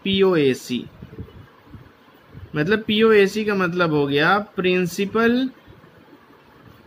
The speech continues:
of Atomic Conservation,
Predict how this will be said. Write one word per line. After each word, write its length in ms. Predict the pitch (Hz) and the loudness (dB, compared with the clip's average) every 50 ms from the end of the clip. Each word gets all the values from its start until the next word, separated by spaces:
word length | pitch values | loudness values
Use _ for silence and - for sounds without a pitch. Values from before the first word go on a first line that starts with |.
| - - - - - | -20 -20 -20 -10 -4
of 340 | 143 151 165 180 202 214 208 - - - - - - - - - - - - - - - - - - - - - - | -2 0 0 2 0 0 -2 -6 -10 -16 -18 -18 -20 -20 -20 -20 -20 -20 -20 -20 -20 -20 -20 -20 -20 -20 -12 -4 -2
Atomic 720 | 151 151 151 - 170 160 165 165 165 170 185 208 220 214 - - - - - - - - - - - - - - - - - - - - - - - - - - - - - - - - - - - - - - - - - - - - - - - - - - - - - - - - - - - - - - - - | -2 -2 -2 -2 -2 0 0 0 0 0 0 -2 -2 -4 -8 -14 -18 -18 -18 -18 -20 -20 -20 -20 -18 -16 -16 -16 -16 -20 -20 -20 -20 -20 -20 -20 -20 -20 -20 -20 -20 -20 -20 -20 -20 -20 -20 -20 -20 -20 -20 -20 -20 -20 -20 -20 -20 -20 -20 -20 -20 -20 -20 -20 -20 -20 -20 -20 -20 -20 -20 -20 -20 -20 -20 -12 -2 0
Conservation, 800 | 160 160 165 165 160 185 185 180 151 135 123 120 - - - - | 0 2 2 2 2 2 2 2 2 0 0 -2 -4 -8 -14 -16